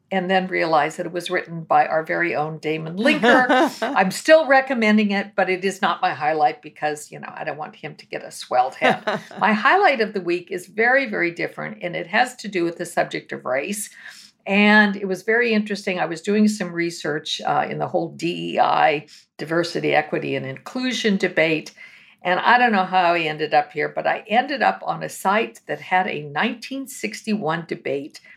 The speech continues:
Speaker 1: between Malcolm X and James Baldwin.
Speaker 2: Huh.
Speaker 1: And I listened to it. It was fantastic.
Speaker 2: Oh,
Speaker 1: James
Speaker 2: fantastic.
Speaker 1: Baldwin,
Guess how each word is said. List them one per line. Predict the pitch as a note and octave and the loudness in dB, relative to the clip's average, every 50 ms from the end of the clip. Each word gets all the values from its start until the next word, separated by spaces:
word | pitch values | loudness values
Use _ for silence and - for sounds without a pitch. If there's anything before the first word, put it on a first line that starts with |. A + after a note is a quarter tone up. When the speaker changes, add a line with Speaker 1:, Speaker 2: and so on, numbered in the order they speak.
| _ - | _ -14
Speaker 1:
between | D#3+ D#3 D#3 - - D#3 D3+ C#3+ C#3+ | -14 -12 -10 -8 -8 -8 -8 -6 -2
Malcolm | C#3 C3+ D#3 G#3+ A#3+ A#3+ - C4 G#3+ G#3+ G#3 | 0 2 2 2 2 0 -2 -2 -2 0 0
X | - D3+ D#3+ - - - - - - _ - | 0 0 0 0 -4 -12 -18 -18 -18 _ -6
and | D#3+ D3+ D3+ D3+ | -6 -4 -4 -4
James | - - C#3+ D3+ D#3+ D#3 D#3+ D#3 - - | -4 -2 -2 -2 -2 -4 -6 -8 -10 -12
Baldwin. | _ - C#3+ C#3 C3 D3 D3+ - - G#3 - G#3+ | _ 2 2 2 2 2 -4 -10 -10 -12 -8 -2
Speaker 2:
Huh. | F4+ F4+ - - - _ _ - | -2 -2 -2 -2 -8 _ _ -4
Speaker 1:
And | - E3+ F3+ | -2 0 2
I | E3+ F#3 F#3 | 2 2 2
listened | F3 F#3+ A3 A#3+ A#3+ - G3+ F3+ D#3 - | 2 2 0 0 0 -2 -4 -6 -6 -6
to | - D#3+ C#3+ C#3 | -8 -6 -6 -6
it. | - - - - _ _ _ _ - - - - _ _ _ _ _ - | -6 -8 -12 -20 _ _ _ _ -20 -20 -20 -20 _ _ _ _ _ -6
It | - B3+ C4 C4 C4 - | 2 2 2 2 2 -4
was | C4 C#4 B3 B3+ B3+ C4 A#3 - | 0 4 6 6 6 6 2 -2
fantastic. | - _ - A3+ A3+ A3 G#3+ - - G#3 G#3 A3+ B3+ B3+ - - C4+ - D4+ | -12 _ -2 -2 -2 -2 -4 -6 -4 -2 0 0 0 0 -2 -2 -2 0 2
Speaker 2:
Oh, | E4 F#4 G4 F4+ C4 | 2 2 2 2 0
Speaker 1:
James | - - C#4 C4+ B3 - | -2 -6 -8 -6 -2 0
Speaker 2:
fantastic. | F#3+ G3 F#3 G3+ - - | 2 2 2 0 0 4
Speaker 1:
Baldwin, | A3 A#3+ C#4 D#4 D#4+ F#4+ G#4+ | 4 6 6 4 2 -2 -4